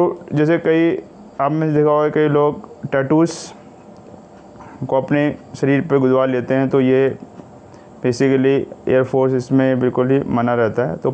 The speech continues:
permanent body tattoos are not permitted on any other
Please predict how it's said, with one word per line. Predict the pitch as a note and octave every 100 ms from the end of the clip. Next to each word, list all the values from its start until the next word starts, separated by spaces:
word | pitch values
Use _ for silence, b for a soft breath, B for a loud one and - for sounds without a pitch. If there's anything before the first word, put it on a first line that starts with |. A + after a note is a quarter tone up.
| C3
permanent | C#3 D#3 E3+ C#3+
body | C#3 C#3+
tattoos | C#3 C3+ C#3+ C#3+
are | C3+
not | C3 C3+ C3+
permitted | B2+ B2+ C#3 C#3+ B B B - -
on | C3+ C3 -
any | C3 C#3
other | G2 B2+ C3